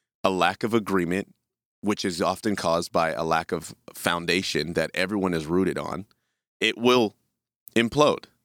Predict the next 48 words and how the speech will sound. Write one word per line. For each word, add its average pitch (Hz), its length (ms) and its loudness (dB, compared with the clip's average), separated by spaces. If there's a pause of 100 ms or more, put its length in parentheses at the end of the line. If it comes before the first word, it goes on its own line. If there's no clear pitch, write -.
(120)
That's - 220 0
just - 180 -2
what 101 120 2
happens. 113 400 -2
It, 85 180 -4
we, 98 220 -2 (160)
and 95 100 -6
you 95 80 -6
see 110 220 -2
it 107 60 0
at 107 100 -2
every 110 240 0
level. 98 480 0 (340)
And, 90 400 -2 (140)
and 101 100 2
I 107 80 2
think 107 180 -2
that's, - 220 2 (160)
that's 95 260 0
really 95 260 4
why, 82 480 0 (140)
as 92 220 -2
you 98 80 -2
guys 90 220 -2
have 82 200 -4 (280)
so, - 260 -4 (160)
like, 87 240 -4 (280)
perfectly 101 380 -2
highlighted, 85 560 -4
g-, 80 80 -8 (380)
Christ - 260 -2
is - 80 -10
calling 110 300 0
us 104 100 -4
to 87 80 -6
holiness. 82 600 -4 (420)
And 95 240 -2
in 123 200 2
that 110 120 4
holiness, 123 480 4
it's - 300 -2 (180)
wholeness. 110 920 0 (120)
He 107 160 0
wants 107 480 0
you 113 120 0
to - 180 -4
be 95 180 -2
made 90 320 -4